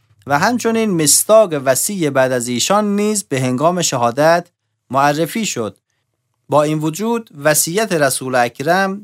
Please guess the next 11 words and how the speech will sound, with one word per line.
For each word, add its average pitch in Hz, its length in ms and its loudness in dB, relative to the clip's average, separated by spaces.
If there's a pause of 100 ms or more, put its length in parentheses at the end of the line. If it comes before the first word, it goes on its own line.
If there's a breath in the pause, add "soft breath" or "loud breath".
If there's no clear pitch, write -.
نمی‌تواند 190 880 0
به 175 80 -4
عنوان 170 540 0
وصیت 151 580 -2
ظاهره 143 600 -2
در 135 240 -2
حق 143 320 -4
سایر 135 500 -2
ائمه 139 680 -4 (380)
محسوب 131 640 -4
بشه 123 360 -8